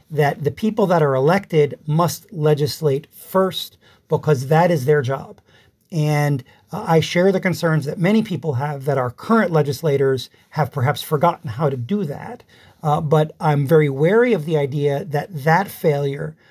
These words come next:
should excuse us from imposing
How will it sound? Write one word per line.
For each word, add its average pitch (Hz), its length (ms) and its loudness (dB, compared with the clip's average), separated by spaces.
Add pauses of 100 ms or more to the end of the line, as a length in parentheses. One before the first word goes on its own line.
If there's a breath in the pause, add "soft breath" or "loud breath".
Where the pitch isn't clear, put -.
(160 soft breath)
should 156 300 0
excuse 226 680 -2
us 156 380 -2 (120)
from 151 800 0 (180)
imposing 156 840 2